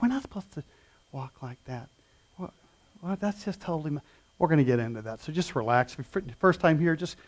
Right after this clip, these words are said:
maybe it'll make sense, but here, I'm gonna warn you. You see, I had <coughs> the grandkids at the house again.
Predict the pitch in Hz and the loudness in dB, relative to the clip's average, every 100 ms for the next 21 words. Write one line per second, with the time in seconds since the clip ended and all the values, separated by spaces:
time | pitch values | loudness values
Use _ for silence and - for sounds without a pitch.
0 | _ 185 269 311 233 202 185 - 262 233 | _ 12 12 12 12 12 12 12 6 6
1 | - 151 262 240 170 202 180 185 240 208 | 4 4 4 6 4 6 4 4 2 2
2 | 143 107 - _ _ _ _ _ _ _ | 0 -4 -10 _ _ _ _ _ _ _
3 | 180 233 220 202 185 214 214 202 - - | 8 12 12 12 12 12 12 12 8 4
4 | - - 160 135 139 143 214 214 - 160 | 4 8 6 6 0 4 6 4 6 6
5 | 135 147 135 156 151 - - - 123 113 | 6 -4 0 6 6 6 -10 -4 -2 -2